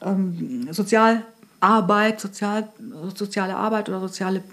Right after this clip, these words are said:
ich glaub, Pädagogik sagt man gar nicht mehr, aber da, was, das, was wir im Suchtbereich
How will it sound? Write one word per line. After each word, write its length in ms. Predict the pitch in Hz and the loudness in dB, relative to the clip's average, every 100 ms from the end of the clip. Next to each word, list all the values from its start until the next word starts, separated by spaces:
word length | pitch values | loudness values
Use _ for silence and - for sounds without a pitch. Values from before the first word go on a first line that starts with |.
| - _ - - | -20 _ -18 -10
ich 220 | 175 - | -10 -8
glaub, 180 | 156 - | -12 -8
Pädagogik 360 | - - 170 - | -4 -2 -2 -2
sagt 200 | 202 208 | 0 2
man 120 | 190 | 2
gar 160 | 190 | 4
nicht 200 | 190 190 190 | 2 0 0
mehr, 220 | 190 185 - - - - | 0 -2 -8 -16 -16 -8
aber 140 | - 185 | -2 0
da, 100 | 185 | 2
was, 120 | 180 | 2
das, 200 | 208 196 | 0 0
was 180 | 190 - | -2 0
wir 60 | |
im 100 | 180 170 | 0 2
Suchtbereich 520 | 220 - 196 196 | 0 -4 -4 -2